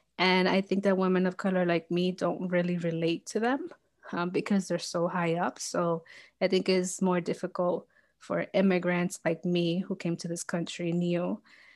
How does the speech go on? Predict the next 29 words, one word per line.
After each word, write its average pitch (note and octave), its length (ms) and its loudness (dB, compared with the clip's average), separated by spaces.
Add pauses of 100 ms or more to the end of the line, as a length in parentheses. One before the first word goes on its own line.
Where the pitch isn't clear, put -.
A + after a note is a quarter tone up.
(220)
and F#3 120 0
women F3+ 280 2
of F#3 100 -4
color F3+ 320 0 (160)
to F3+ 160 -4
really F3 400 0
see - 260 -6
themselves E3 720 -2 (640)
in G3+ 220 4
those F3 220 2
types - 340 -10
of - 80 -20
people. F3 560 -6 (160)
And F#3 100 -2
I F3 100 2
want F#3+ 260 2
them G#3 240 6
to G3 140 -4
be F3+ 180 2
able F3+ 220 0
to F3+ 100 -2
see E3+ 160 0
themselves E3 600 -4
in F#3 160 -8
people F#3+ 320 0
who G3 180 4
are E3+ 200 4
like E3+ 280 -2
them, E3 360 -2